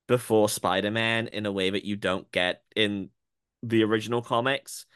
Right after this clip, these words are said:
And I think that does really help with the overall arc of the story. But yeah, like, the first volume's a bit slow-paced. And then, like,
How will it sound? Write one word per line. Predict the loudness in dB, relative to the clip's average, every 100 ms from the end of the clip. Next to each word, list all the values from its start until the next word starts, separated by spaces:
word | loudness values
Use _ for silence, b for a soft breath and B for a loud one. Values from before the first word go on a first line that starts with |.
| b b b -2
And | 2
I | 2
think | 2 -2 0
that | -2 -2 0
does | -2 -2 -2
really | -2 -2
help | -2 -4 -4 -8
with | -2
the | 0 2
overall | 0 -2 0 2 2 0 _ b b b b _ _ 0
arc | 2 2 0
of | -6
the |
story. | -6 0 2 4 2
But | 2 0 0
yeah, | -2 0 -2
like, | -6
the | -2
first | 2 4 6
volume's | 2 2
a | -8
bit | -8
slow-paced. | -2 0 2 2 0 -8
And | -2
then, | -2 0
like, | -2 -2